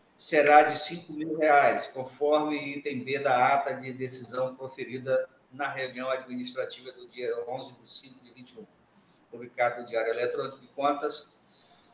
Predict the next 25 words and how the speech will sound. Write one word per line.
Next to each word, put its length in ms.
número 560
mil 240
seiscentos 520
e 100
um, 300
de 100
vinte 180
e 40
quatro 300
de 80
seis 260
de 60
vinte 240
e 80
um, 100
equivalente 800
a 100
cinquenta, 760
quinhentas 580
U 120
P 80
F, 440
considerando 1000
o 80
valor 580